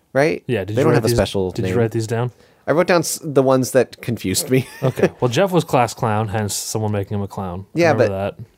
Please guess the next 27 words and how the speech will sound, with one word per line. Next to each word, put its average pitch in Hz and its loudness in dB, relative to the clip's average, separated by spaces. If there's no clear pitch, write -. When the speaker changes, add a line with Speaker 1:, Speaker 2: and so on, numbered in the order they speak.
Speaker 1:
really? 392 2
Jeff 147 0
is 269 -8
class 302 -6
clown? 330 -4
Speaker 2:
You 123 -2
th-, - -12
you 127 0
would 117 -2
think, 113 -2
uh, 107 0
who? 110 0
Speaker 1:
Maybe 131 0
Troy 110 2
or 95 0
Abed, 143 0
or 104 -2
Troy 104 -2
and 104 2
Abed 101 0
together 107 -2
Speaker 2:
Yeah. 160 4
Speaker 1:
as, 104 0
like, 110 2
the 107 0
merry 104 2
pranksters. 127 -6